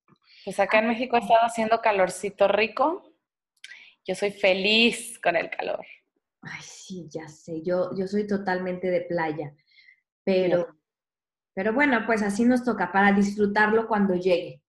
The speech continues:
Speaker 1: Exacto. Bueno, pues hoy, eh, vamos a platicar de un tema que son los mitos de la salud. Son siete mitos que se, los escuchamos, que lo han dicho de generación en generación, nuestras tías, las vecinas,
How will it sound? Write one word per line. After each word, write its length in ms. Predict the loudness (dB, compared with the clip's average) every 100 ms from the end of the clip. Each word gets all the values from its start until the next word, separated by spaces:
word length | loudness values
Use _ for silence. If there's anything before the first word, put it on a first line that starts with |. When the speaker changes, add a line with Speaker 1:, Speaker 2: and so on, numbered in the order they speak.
| _ _ _
Speaker 1:
Exacto. 680 | -6 -4 -2 -2 -4 -16 -20 -20 _ _ -18 -16 -20 -18 -20 -20 -6
Bueno, 500 | 2 4 4 2 -2 -6 0
pues 220 | 2 6
hoy, 160 | 6 6 2 2
eh, 280 | 4 6
vamos 260 | 4 2 0
a 60 | -2
platicar 800 | -2 -4 -4 2 4 4 2 -2
de 100 | -4
un 160 | -6
tema 380 | -4 -2 -2 -2
que 100 | -6
son 260 | -8 -8 -6
los 280 | -4 -4 -4
mitos 380 | -8 -2 -2 0
de 120 | 2
la 180 | 2 0
salud. 400 | -4 -4 -6 -14
Son 220 | -10 -10
siete 480 | -8 -4 -2 0 0
mitos 800 | -2 -6 _ _ -2 0 -2 -8 -20 -20 -20 _ _
que 680 | 0 2 4 4 2 -4 -12
se, 200 | -12 -8
los 180 | -6 -8
escuchamos, 840 | -10 -12 -4 0 2 2 0 0
que 380 | -2 -4 -4 -4
lo 140 | 2 2
han 120 | 2
dicho 240 | -4 -4
de 60 | -4
generación 480 | -4 -4 -4 -4 -10
en 60 |
generación, 580 | -6 -6 -6 -6 -6 -4
nuestras 420 | -6 -10 -10 -10
tías, 320 | -6 0 0
las 200 | 0 -10
vecinas, 580 | -10 -16 -16 -14 -10 -8